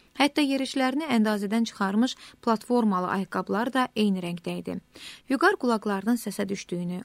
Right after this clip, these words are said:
onu aldatdığını zənn etdi. Ağlına sığışdıra bilmədi ki, süd qardaşı bu dərəcədə dəyişsin,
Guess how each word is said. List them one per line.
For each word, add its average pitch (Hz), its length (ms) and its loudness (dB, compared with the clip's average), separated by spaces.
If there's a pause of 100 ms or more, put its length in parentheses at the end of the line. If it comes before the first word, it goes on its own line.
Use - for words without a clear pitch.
onu 208 260 2
aldatdığını 196 680 0
zənn 180 240 -4
etdi. 180 280 -8 (440)
Ağlına 214 320 4
sığışdıra 196 480 -4
bilmədi 214 340 2
ki, 180 280 -6
süd 311 260 -2
qardaşı 180 440 -4
bu 254 120 -2
dərəcədə 196 480 -6
dəyişsin, 214 600 0